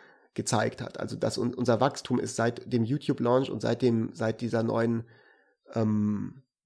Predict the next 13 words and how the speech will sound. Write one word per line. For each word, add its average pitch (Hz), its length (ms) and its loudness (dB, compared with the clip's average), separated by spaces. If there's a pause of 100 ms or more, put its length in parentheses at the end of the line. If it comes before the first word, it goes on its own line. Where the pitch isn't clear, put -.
(160)
äh, - 320 -4
seit 113 180 0
dem 120 100 2
neuen 113 180 4
Logo 131 300 6
und 127 80 6
so 120 80 -2
weiter 120 220 2
noch 120 180 0
mal 120 160 2
einfach 120 280 -4
ein 117 100 -2
bisschen 117 500 0